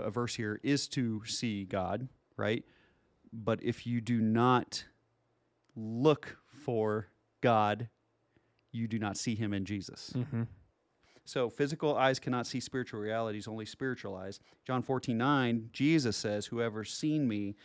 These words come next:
Speaker 1: has seen the Father." Um, and that's, again, high-level Christology right here, that, that, that he had a seat of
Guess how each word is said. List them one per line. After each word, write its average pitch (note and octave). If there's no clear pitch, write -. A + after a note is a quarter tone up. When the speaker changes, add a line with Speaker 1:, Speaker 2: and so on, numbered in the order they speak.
Speaker 1:
has A2
seen A#2
the G2
Father." -
Um, G2+
and A2
that's, A2
again, G#2
high-level A2+
Christology G#2+
right F#2
here, F#2+
that, G#2
that, G2+
that G2
he C#3
had A#2+
a G#2
seat -
of G#2